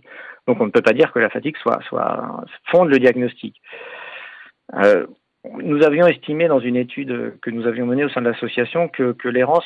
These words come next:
peut aller de six mois à six ans. Bon, euh, vous voyez qu'entre les deux,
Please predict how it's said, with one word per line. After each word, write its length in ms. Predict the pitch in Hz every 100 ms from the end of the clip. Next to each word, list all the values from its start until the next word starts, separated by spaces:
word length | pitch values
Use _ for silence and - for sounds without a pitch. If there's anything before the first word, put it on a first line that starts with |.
| _
peut 140 | 123
aller 180 | 123 151
de 140 | 143 127
six 180 | -
mois 220 | 139 165 160
à 80 | 131
six 160 | 135 113
ans. 100 | - _ _ _ _ _ _ _ _ _ _
Bon, 140 | - -
euh, 480 | - 98 - - -
vous 60 | -
voyez 220 | 110 131
qu'entre 340 | 127 117 -
les 100 | 117
deux, 380 | 113 135 170 180